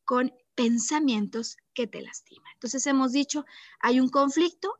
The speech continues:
y si me duele, el dolor es un llamado a la acción. Algo que a lo mejor no he hecho, pero que corresponde más que a un hacer con el exterior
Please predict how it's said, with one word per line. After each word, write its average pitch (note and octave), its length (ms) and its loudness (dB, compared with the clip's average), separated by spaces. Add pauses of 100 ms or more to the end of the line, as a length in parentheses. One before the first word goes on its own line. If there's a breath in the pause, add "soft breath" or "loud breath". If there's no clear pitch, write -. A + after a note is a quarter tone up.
y B3 120 0
si C#4 140 0
me E4 160 2
duele, B3 480 0
el C4+ 220 2
dolor C#4+ 380 0
es C#4+ 160 -6
un C#4 120 2
llamado G#3 520 -2
a - 20 -4
la A3 100 0
acción. A#3+ 460 0 (380 loud breath)
Algo C4+ 320 2
que D4+ 80 -4
a C#4 60 0
lo C4 100 2
mejor B3+ 500 0
no A3+ 480 4
he C4 220 2 (100)
hecho, C#4 720 0 (440 soft breath)
pero B3 280 2
que C4 160 -4
corresponde D4+ 760 -2
más D4 300 0
que D4 180 -4
a B3 80 0
un C#4+ 200 2 (120)
hacer C4+ 560 -2
con G3+ 200 -10
el G3 200 -6
exterior C4 840 -4